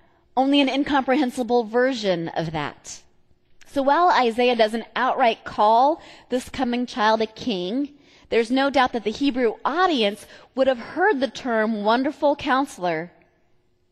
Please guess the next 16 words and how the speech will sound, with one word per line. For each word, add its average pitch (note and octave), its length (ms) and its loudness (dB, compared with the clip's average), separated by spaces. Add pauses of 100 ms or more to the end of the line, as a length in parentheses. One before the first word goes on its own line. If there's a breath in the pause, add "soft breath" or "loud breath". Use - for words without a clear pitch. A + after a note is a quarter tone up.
(160)
as G3 160 -6
a G3 60 -6
kingly F#3+ 440 -8
title. F3 460 -6 (680)
Isaiah A3+ 460 2
is G3+ 140 -2
essentially C4+ 460 -4
saying, E3 480 -4 (440 loud breath)
"Unto B3+ 420 -2
you G#3 440 0
a G3 60 -2
child F3+ 440 2
is D#3+ 140 -12
born, D#3 400 -8 (100)
unto G#3+ 320 -4
you C4+ 580 -2